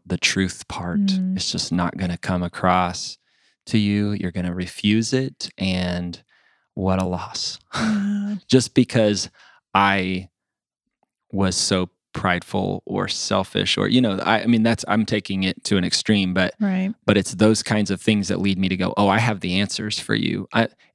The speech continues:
Speaker 1: every day when I
Speaker 2: Mm.
Speaker 1: sit with someone in my office, one of the mantras, one of the things I think about beforehand is always, "They know themselves better than I do." And I
Speaker 2: Mm.
Speaker 1: do that because it helps me to,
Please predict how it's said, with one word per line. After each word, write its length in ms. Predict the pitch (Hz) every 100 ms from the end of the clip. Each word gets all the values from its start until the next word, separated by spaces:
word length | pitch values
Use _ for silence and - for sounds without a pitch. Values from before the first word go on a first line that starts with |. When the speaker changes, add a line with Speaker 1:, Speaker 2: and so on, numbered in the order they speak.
| -
Speaker 1:
every 320 | 139 160 147
day 600 | 104 104 92 90 90 95
when 180 | - 104
I 80 | 90
Speaker 2:
Mm. 60 | 85
Speaker 1:
sit 240 | - 117
with 120 | 101
someone 340 | - 104 101 98
in 80 | 95
my 120 | 92
office, 440 | 82 101 98 -
one 260 | 98 101 104
of 180 | 101 95
the 120 | 101
mantras, 640 | 98 95 95 101 95 -
one 120 | 98 101
of 100 | 95
the 80 |
things 340 | 95 107 104 95
I 80 | 90
think 300 | - 117 98
about 500 | 90 90 90 - -
beforehand 720 | 95 101 95 85 92 92 87
is 300 | 95 98 92 -
always, 540 | 92 95 95 92 87 _ - _ -
"They 460 | 92 95 104 120
know 320 | 131 104 101 101
themselves 540 | 101 95 - 92 90
better 280 | 87 85 90
than 180 | 95 110
I 160 | 143
do." 320 | 117 87 82 101 -
And 380 | 202 190 185 143
I 100 | 117
Speaker 2:
Mm. 80 |
Speaker 1:
do 160 | - 190
that 260 | 170 98 -
because 300 | 104 113 101
it 100 | -
helps 340 | - 117 -
me 160 | 117 104
to, 200 | - 98